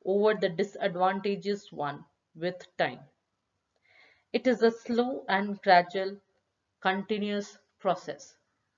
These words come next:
When this continues for a very long period of time, ancestral species may gradually change into new species. The original species may undergo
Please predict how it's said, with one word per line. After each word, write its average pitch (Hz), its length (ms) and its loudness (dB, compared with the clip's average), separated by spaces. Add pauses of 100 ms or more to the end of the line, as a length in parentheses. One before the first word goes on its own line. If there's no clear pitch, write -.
(1300)
When 226 320 6 (380)
this 285 260 0
continues 233 840 -2
for 170 280 2
a 170 80 2
very 277 360 0
long 220 280 -2
period 190 400 -4
of 160 280 -6
time, 165 360 -2 (380)
ancestral 226 640 0
species 190 840 -10 (140)
may 175 200 -4
gradually 196 720 2
change 190 340 -6
into 180 460 -8
new 180 260 -4
species. - 840 -16 (920)
The 202 120 6
original 220 520 6
species 214 680 -2
may 185 180 -2
undergo 185 760 2